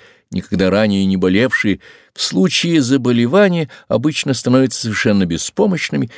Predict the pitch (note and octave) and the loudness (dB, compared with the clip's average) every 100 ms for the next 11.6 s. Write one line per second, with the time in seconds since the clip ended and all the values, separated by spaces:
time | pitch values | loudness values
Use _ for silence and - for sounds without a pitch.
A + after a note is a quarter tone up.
0 | - - A2 - G2+ - - G#3 F#3 - | -6 0 0 0 -4 -2 -2 0 -2 -6
1 | A#2+ A2+ B2 - G2+ F#2+ E2+ - D2+ - | -8 -8 -8 -12 -4 -2 -2 -4 -10 -14
2 | _ _ _ - A#2+ A2+ A2+ F#2+ F2+ - | _ _ _ 2 4 4 4 0 -4 -10
3 | E2+ C#2+ D#2+ D2 _ _ _ _ _ _ | -12 -8 -10 -10 _ _ _ _ _ _
4 | _ - E2 F2 C#3+ E3 - - D3 G2 | _ 0 2 4 4 2 0 -2 0 -2
5 | - _ - G2+ G2+ F2 E2 F2+ D#2 - | -6 _ -4 -2 0 -4 -4 -4 -6 -2
6 | F2+ D#2+ _ _ _ _ F#2 A2+ B2+ C3+ | -4 -4 _ _ _ _ 2 4 4 2
7 | D#3 C3 - A2 G#2+ F#2+ G2+ G2+ F#2 E2 | 0 -2 -2 -4 -4 0 2 2 0 0
8 | F2+ F2 D2 D#2+ - _ _ F#2+ F2 E2+ | 0 0 -2 -10 -12 _ _ 0 2 2
9 | F#2 F2 - - D2 - - C#2 C#3 E3 | 2 0 -6 -8 -10 -10 -20 0 0 0
10 | - - _ _ _ _ _ - - - | -6 -16 _ _ _ _ _ -10 -4 -2
11 | D#2 D2+ C#2 - C#2+ | -2 -4 -6 -6 -6